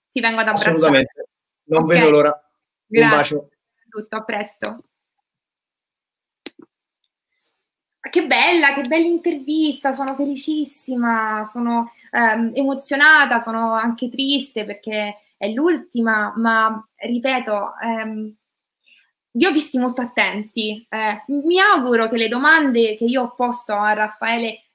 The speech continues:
Speaker 1: vi abbiano interessato. Secondo me sì, perché, eh, insomma, eravate sempre lì, eh, a Roma si dice sul pezzo, <laughs> quindi sono, sono felicissima.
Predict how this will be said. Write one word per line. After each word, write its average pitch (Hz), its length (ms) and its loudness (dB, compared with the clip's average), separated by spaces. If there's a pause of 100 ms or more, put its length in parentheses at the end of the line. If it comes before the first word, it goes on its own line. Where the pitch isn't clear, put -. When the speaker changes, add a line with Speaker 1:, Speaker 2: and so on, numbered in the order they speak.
Speaker 1:
vi 208 140 -4
abbiano 214 280 -2
interessato. 190 800 -6
Secondo 240 400 -4
me 269 120 0
sì, - 440 -4 (100)
perché, 190 640 -4 (280)
eh, 185 540 -4 (580)
insomma, 202 320 -4
eravate 226 340 2
sempre 240 300 0
lì, 220 260 -4 (160)
eh, 214 100 -8
a 208 180 -2
Roma 233 240 -2
si 226 80 -4
dice 202 200 -8
sul 196 180 -12
pezzo, - 460 -6
<laughs> 208 80 -4
quindi 208 460 0
sono, 180 400 -8
sono 226 200 -4
felicissima. 214 760 -4